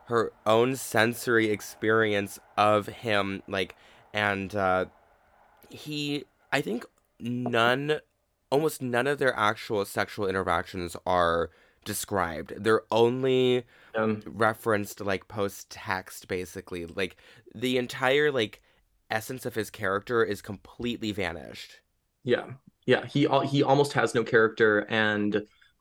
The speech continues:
Speaker 2: I sort of, I mean, I'm trying to think, like, who I was even sort of picturing the entire time. I was picturing, like, um, I was picturing, like, a, um,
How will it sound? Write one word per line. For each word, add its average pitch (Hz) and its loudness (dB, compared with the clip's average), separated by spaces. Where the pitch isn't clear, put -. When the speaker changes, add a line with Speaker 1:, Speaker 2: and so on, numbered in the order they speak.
Speaker 2:
I 110 4
sort 139 4
of, 147 6
I 135 -2
mean, 131 2
I'm 127 0
trying 143 0
to 180 0
think, 160 -2
like, 117 2
who 143 0
I 143 4
was 131 4
even 123 0
sort 131 2
of - -4
picturing 135 0
the 113 2
entire 110 0
time. 107 -4
I 110 0
was 123 -4
picturing, 233 0
like, 151 4
um, 120 6
I 131 2
was 139 2
picturing, 226 -2
like, 165 -2
a, 127 0
um, 113 4